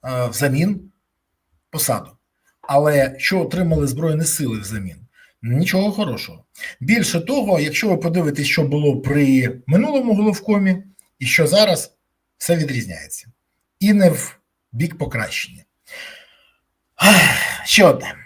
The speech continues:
Про п'ятнадцять відсотків. Це саме до структур Міноборони, а не суто до З С У.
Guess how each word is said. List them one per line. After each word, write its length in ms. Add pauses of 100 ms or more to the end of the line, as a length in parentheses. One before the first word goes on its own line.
(160)
Про 140
п'ятнадцять 520
відсотків. 720
Це 160
саме 260
до 100
структур 380
Міноборони, 880
а 180
не 120
суто 420
до 320
З 120
С 180
У. 220